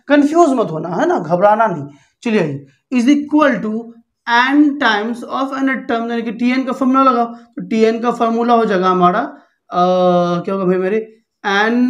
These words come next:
माइनस, सॉरी, टीएन का फॉर्मूला लगाओ ना, तो n times of nth term, यानी कि a plus n minus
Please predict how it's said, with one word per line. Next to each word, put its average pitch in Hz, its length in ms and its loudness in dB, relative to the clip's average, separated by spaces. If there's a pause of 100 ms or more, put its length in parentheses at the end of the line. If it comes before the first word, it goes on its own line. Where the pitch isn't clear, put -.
(140)
माइनस, 202 540 -2 (1400)
सॉरी, 180 340 -4 (640)
टीएन 185 380 -2
का 190 80 -4
फॉर्मूला 190 280 -4
लगाओ 190 260 -2
ना, 262 180 -8 (580)
तो - 140 -8 (1080)
n 208 240 -4 (160)
times 220 340 -2 (100)
of 233 220 -4
nth 180 580 -2
term, 160 140 -2
यानी 175 160 -2
कि 180 100 -6 (180)
a 202 280 2 (120)
plus 220 420 0 (880)
n 214 240 0 (100)
minus 220 320 0